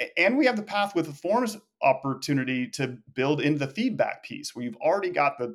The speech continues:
the platform in there. You've got the data, you've got elements and integrations built in where adding feedback and adding surveys to that is a really simple thing for that user of, of any size.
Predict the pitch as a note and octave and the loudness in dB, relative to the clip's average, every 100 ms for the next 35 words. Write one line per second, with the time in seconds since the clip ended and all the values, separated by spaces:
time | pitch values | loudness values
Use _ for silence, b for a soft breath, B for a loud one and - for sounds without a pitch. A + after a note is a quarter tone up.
0 | _ A#2 - C#3+ C#3+ - C3 A#2 A2 B2 | _ -10 0 2 2 0 -4 -4 -4 -2
1 | B2 A2 A2+ A#2+ A2+ B2 C#3 C#3+ - A#2 | -2 -4 -6 -8 -8 0 0 0 -4 0
2 | A#2 A2+ - - A#2+ B2 - B B B | 0 -2 -4 0 4 4 2 B B B
3 | B2 B2+ B2 B2 A#2+ B2 A#2+ B2 B2+ C3 | 6 6 6 2 -2 -2 0 2 0 0
4 | A2+ G#2 A#2 A2+ C#3 D3+ A2+ A#2 B2 A#2+ | -4 0 0 2 2 4 2 -2 2 4
5 | A#2+ B2 - B2 C#3+ D3 C3+ C3 B2+ - | 4 2 4 4 6 4 2 0 -2 -10
6 | _ - D3 D3 B2+ A#2+ - A2 A#2+ C3 | _ 0 2 4 2 2 -4 -2 0 0
7 | A2+ C3+ C3+ A#2+ A2+ A2+ - - - D3 | -4 -4 0 0 -2 -6 -10 -14 -4 0
8 | B2 G#2+ G#2+ - A2 A2 A2 _ A2 A#2+ | 2 0 0 -4 -4 -4 -6 _ -12 -2
9 | D3 C#3 - C#3 C3+ A2 C#3 C3+ A2 A2 | 0 0 0 -4 -4 -8 -4 -2 -2 -6
10 | G#2+ _ _ _ _ _ C#3 C3+ C3 A#2+ | -8 _ _ _ _ _ 0 2 4 4
11 | A#2 A#2 B2 C3+ A#2 A2+ A2+ - - A#2+ | 4 0 2 2 0 -2 -4 -4 -4 0
12 | A#2 C3+ B2+ - G#2 G#1 - - - | 2 4 2 -2 -6 -6 -10 -12 -16